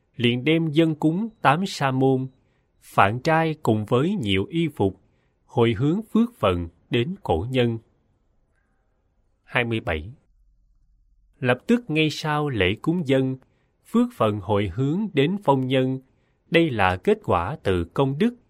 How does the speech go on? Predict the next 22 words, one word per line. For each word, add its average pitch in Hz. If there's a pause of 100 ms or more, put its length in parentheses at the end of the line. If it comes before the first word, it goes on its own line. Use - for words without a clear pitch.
(360)
thức -
uống, 165
thức 202
ăn 131 (160)
lẫn 95
áo 160
quần. 82 (1700)
Hai 120
mươi 117
tám. 123 (1160)
Sáng 226
ngời 110 (100)
y 180
phục 101 (120)
thật 101 (100)
thanh 156
tân, 151 (520)
tơ 196
lụa 101 (140)
ba 160
la 160
nại 90